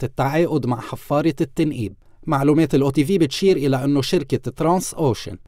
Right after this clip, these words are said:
فازت بالتزام أعمال الحفر بحقل آنا. المعطيات بتضيف: الشركة الفائزة أي ترانس أوشن هي أمريكية الجنسية،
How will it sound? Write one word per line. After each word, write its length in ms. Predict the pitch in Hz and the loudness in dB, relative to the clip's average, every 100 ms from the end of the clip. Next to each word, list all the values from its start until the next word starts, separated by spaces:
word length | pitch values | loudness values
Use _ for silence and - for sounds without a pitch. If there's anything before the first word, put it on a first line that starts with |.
| - | -6
فازت 500 | - 190 131 127 117 | 2 2 4 0 2
بالتزام 680 | 127 127 120 143 139 170 127 | 0 0 0 2 4 2 2
أعمال 380 | 123 143 143 | 2 2 2
الحفر 460 | 127 120 175 - 135 | 2 0 -2 0 -2
بحقل 500 | 117 - 170 175 156 | -2 -2 -2 0 -2
آنا. 300 | 147 101 90 - - - | -2 -6 -8 -12 -20 -10
المعطيات 560 | 139 170 175 185 202 208 | -2 0 2 2 4 4
بتضيف: 640 | 156 185 147 135 95 - - - | 4 0 2 -2 -2 -10 -20 -14
الشركة 440 | - 170 156 - | -6 -2 -2 0
الفائزة 680 | 143 - 190 - 139 139 131 | 0 2 2 2 0 0 0
أي 140 | 131 127 | 0 0
ترانس 440 | - 170 180 - | 0 0 -2 -2
أوشن 440 | 160 117 - 92 - - - | -2 -2 -4 -12 -14 -20 -4
هي 300 | 160 143 135 | 0 2 0
أمريكية 680 | 131 131 135 135 185 135 - | 0 0 0 0 -2 -2 -2
الجنسية، 800 | 120 107 127 120 185 165 151 | -4 -4 -4 0 0 2 0